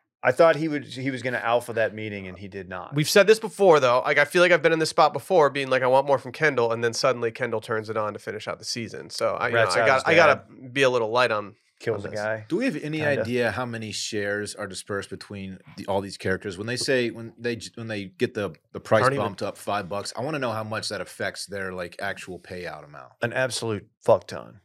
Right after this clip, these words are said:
Speaker 1: or
Speaker 3: Yeah.
Speaker 1: ass ton. Well,
Speaker 2: Thank you.
Speaker 3: An ass ton of shares.
Speaker 1: Yeah.
Speaker 3: Yeah.
Speaker 2: That's what we trying to do every day at Wash Media.
Speaker 1: Share ass.
Speaker 2: No, no,
Speaker 1: No,
Speaker 2: just
Speaker 1: no.
Speaker 2: get an ass ton of shares.
Speaker 1: Yeah,
Speaker 3: Oh,
Speaker 1: that's
Speaker 3: right.
Speaker 1: right.
Speaker 3: On, on the,
Speaker 2: Yeah.
Speaker 3: yeah. Yeah, that's true.
Speaker 2: Hey, which one,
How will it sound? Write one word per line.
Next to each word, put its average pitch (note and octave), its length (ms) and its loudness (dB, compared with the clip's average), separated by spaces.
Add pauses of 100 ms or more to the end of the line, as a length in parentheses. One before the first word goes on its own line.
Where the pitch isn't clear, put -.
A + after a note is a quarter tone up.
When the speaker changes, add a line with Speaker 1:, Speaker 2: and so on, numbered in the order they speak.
(100)
Speaker 1:
or A#2+ 180 4
Speaker 3:
Yeah. A2+ 160 0
Speaker 1:
ass A2 140 -4
ton. E2+ 280 -18
Well, E2+ 260 -20 (580)
Speaker 2:
Thank A#2 200 -10
you. A#2 140 -20
Speaker 3:
An F#2 100 -16
ass G2 280 -8
ton F#2 240 -6
of E2 80 -8
shares. - 520 -12 (140)
Speaker 1:
Yeah. E2+ 120 -8 (1500)
Speaker 3:
Yeah. - 80 -6
Speaker 2:
That's C3 120 -2
what C#3+ 60 -8
we C3+ 100 -4
trying B2+ 220 -2
to A2 80 -4
do A2+ 180 -4
every A2 160 -4
day A2+ 240 -4
at G#2 160 -10
Wash A2+ 240 -6
Media. A2 400 -10 (480)
Speaker 1:
Share A2+ 380 0
ass. F#2+ 580 -8 (400)
Speaker 2:
No, B2+ 320 6
no, G#2+ 100 -6
Speaker 1:
No, G#2 120 -4
Speaker 2:
just G2 160 -2
Speaker 1:
no. C3+ 80 2
Speaker 2:
get A#2+ 80 -2
an - 60 -2
ass A#2+ 220 2
ton B2+ 140 0
of A2 100 -6
shares. G#2+ 600 -2 (640)
Speaker 1:
Yeah, G2 300 0
Speaker 3:
Oh, A2 140 0
Speaker 1:
that's G2+ 120 -4
Speaker 3:
right. F#2+ 140 -2
Speaker 1:
right. D#2+ 100 -10 (140)
Speaker 3:
On, G2 180 -12
on F#2 140 -10
the, F#2+ 80 -4
Speaker 2:
Yeah. A2 180 2
Speaker 3:
yeah. E2+ 180 -10 (380)
Yeah, F#2 120 -4
that's E2+ 140 -6
true. - 220 -10
Speaker 2:
Hey, E3+ 140 8
which E3+ 240 2
one, A3 140 4